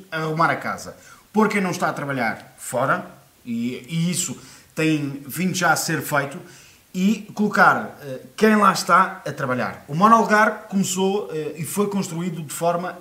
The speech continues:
errada. Nós percebemos isso logo depois de Barcelona. Foram várias as notícias que davam conta de que era um, eh, monolugar irregular.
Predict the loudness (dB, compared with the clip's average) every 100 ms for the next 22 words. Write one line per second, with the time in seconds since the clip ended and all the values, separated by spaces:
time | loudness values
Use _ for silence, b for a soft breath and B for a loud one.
0 | -18 -12 -2 2 2 2 -10 -12 -12 -12
1 | -8 -4 -2 -2 -4 B B -4 -4 -2
2 | -6 -4 -4 -4 -2 -2 -4 B B -6
3 | -4 0 0 0 -4 -6 -6 -8 -10 -10
4 | -8 -6 -4 -6 -8 -8 -8 -6 -6 -6
5 | -4 -4 -4 B B -6 -4 -2 -2 -2
6 | -2 -2 -2 0 -2 -4 -6 -6 -4 -6
7 | -2 0 0 -2